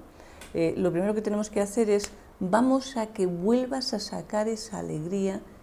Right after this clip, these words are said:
esa chispa que realmente tiene la vida. Sin humor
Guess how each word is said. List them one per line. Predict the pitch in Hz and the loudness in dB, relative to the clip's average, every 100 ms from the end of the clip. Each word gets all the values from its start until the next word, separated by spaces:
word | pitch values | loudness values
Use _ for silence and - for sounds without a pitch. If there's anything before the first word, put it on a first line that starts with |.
| - | -12
esa | 175 - 196 | -8 -6 -6
chispa | - 170 - 160 | -8 -8 -6 -6
que | - | -4
realmente | 151 147 160 156 - | -2 -2 -2 -4 -6
tiene | - 131 | -6 -4
la | 123 | -6
vida. | 110 - - - - - - - - | -4 -6 -8 -18 -20 -20 -20 -20 -20
Sin | - - 190 170 160 | -10 0 2 4 2
humor | 165 190 226 233 | 2 2 2 0